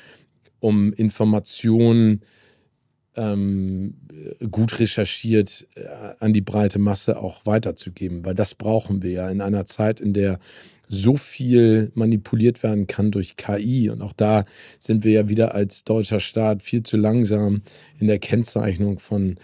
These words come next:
K-I-verbreiteten Informationen über Social Media. Und da müssen wir einfach auch aufpassen,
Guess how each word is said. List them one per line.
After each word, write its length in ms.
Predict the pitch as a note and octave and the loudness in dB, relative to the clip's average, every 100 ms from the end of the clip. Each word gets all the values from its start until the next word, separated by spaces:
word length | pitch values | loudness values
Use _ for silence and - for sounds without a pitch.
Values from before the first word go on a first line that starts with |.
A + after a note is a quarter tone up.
| - _ - | -20 _ -4
K-I-verbreiteten 1200 | - A2 A#2+ A#2 G#2 - G2+ G2 G#2+ G#2 G2+ G2+ | -2 0 0 -2 -2 0 0 0 -2 -2 -2 0
Informationen 720 | G2+ F#2+ G#2 G2+ - A2 G#2+ | -2 -2 0 -2 -2 -2 0
über 220 | G#2+ G2+ F#2 | 0 -2 -4
Social 360 | - G2 G#2 | -6 -4 0
Media. 300 | G2 A2+ G#2 | 0 2 0
Und 80 | G2 | 0
da 80 | G2+ | 0
müssen 220 | G2+ A2 | -2 -2
wir 80 | G#2+ | -4
einfach 260 | G2 G2 | -4 -6
auch 220 | G#2+ G2 - | -6 -6 -2
aufpassen, 560 | A2+ - G2+ - G2 | -4 -2 -4 -2 -4